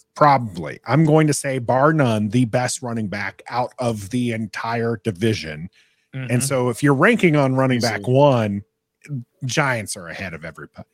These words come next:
Speaker 1: But
Speaker 2: Yep.
Speaker 1: are Matt Breida, Eric Gray, Gary Brightwell significant contributors enough for the Giants to keep them ahead of Tony Pollard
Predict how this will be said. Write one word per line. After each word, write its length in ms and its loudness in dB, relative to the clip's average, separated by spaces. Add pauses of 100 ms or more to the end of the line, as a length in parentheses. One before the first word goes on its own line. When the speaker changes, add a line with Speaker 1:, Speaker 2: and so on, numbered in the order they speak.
(540)
Speaker 1:
But 140 6
Speaker 2:
Yep. 80 4
Speaker 1:
are 100 2
Matt 380 2
Breida, 840 2
Eric 440 2
Gray, 800 -4
Gary 400 -2
Brightwell 880 -6 (640)
significant 920 -2 (160)
contributors 760 0
enough 240 -4
for 480 -2
the 160 -10
Giants 640 -8
to 160 -14
keep 280 -8
them 140 -2
ahead 300 -4
of 360 -4 (220)
Tony 280 -2
Pollard 720 -8